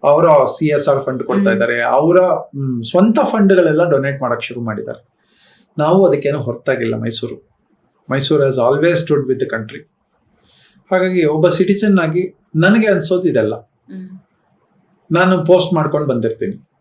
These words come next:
Speaker 1: ಪರ್ಸನಲಿ ಪೋಸ್ಟ್ ಮಾಡಿರ್ತೀನಿ, ಪ್ರತಿಯೊಬ್ಬರಿಗೂ ಫೋನ್ ಮಾಡಿ ಹೇಳಿರ್ತೀನಿ, "ಒಟ್ಟೊಟ್ಟೆ ಇರಿ, ಯಾರೋ ನಿಮ್ಗೆ ಸಸ್ಪಿಷನ್ಸ್ ಅಂತ ಬಂದಾಗ ಅವ್ರ ಬಗ್ಗೆ ಮಾಹಿತಿ ಇಟ್ಕೊಳ್ಳಿ, ರಿಪೋರ್ಟಿಂಗ್ ಮಾಡಿ,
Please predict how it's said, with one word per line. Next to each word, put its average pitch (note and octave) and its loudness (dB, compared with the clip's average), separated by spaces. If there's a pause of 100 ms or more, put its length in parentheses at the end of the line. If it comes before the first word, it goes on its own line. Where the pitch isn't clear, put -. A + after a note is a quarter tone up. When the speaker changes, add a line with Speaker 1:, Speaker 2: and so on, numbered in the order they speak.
(120)
Speaker 1:
ಪರ್ಸನಲಿ D#3 0
ಪೋಸ್ಟ್ C3+ -4
ಮಾಡಿರ್ತೀನಿ, A2 -6
ಪ್ರತಿಯೊಬ್ಬರಿಗೂ C3+ -2
ಫೋನ್ C#3 -4
ಮಾಡಿ B2+ -2
ಹೇಳಿರ್ತೀನಿ, A2+ -6
"ಒಟ್ಟೊಟ್ಟೆ G3 0
ಇರಿ, A#2+ -2 (580)
ಯಾರೋ A#3+ 2 (120)
ನಿಮ್ಗೆ F#3+ 4 (360)
ಸಸ್ಪಿಷನ್ಸ್ G3+ -2
ಅಂತ F3+ 0
ಬಂದಾಗ E3+ 2 (420)
ಅವ್ರ G3+ 2
ಬಗ್ಗೆ A3 0
ಮಾಹಿತಿ G3 2
ಇಟ್ಕೊಳ್ಳಿ, A#2+ 0
ರಿಪೋರ್ಟಿಂಗ್ E3+ 0
ಮಾಡಿ, A2 -8